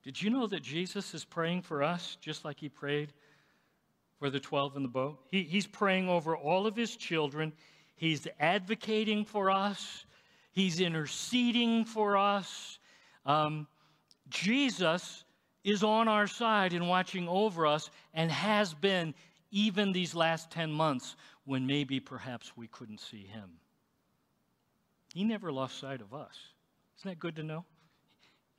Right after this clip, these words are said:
E-, even if there are times you can't see him very clearly, he always is right there for you. Uh, fourth, uh, Jesus wanted the twelve disciples to know that he was greater than the wind and the waves of the storm.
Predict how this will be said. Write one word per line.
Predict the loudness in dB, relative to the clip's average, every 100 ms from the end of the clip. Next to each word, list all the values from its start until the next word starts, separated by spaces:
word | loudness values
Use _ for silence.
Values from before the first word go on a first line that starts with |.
| _ -2
E-, | -2 0
even | 0 2
if | 0 2
there | 0
are |
times | 2 2 2 2
you | -2
can't | -2 -4 -4
see | -4 0
him | 2 2
very | 2 2 0
clearly, | -2 -2 0 0 -4 -10 -20 -4
he | -2 0
always | 2 2 0 -4 -8 -14 _ _ _ _ _ _ _ _ _
is | -16 -4
right | -4 -2
there | -8
for | -10 -6
you. | -4 -4 -10 _ _ _ _ _
Uh, | -2 -2
fourth, | -2 0 0 -2 -12 _ _ _ _ _
uh, | 2 2 2
Jesus | -2 0 2 0 0
wanted | 2 4 2
the | -2
twelve | 2 2 2
disciples | 0 2 2 2 -2 -4
to | 0
know | 2
that | 2 0
he | 0
was | -4 -6
greater | -8 0 0 2 0 0
than | 0 0
the | -2
wind | 0 2 2 2 0
and | -2
the | -2
waves | 0 0 2 0 -2
of | -8 -8
the |
storm. | -10 -10 -8 -10 -12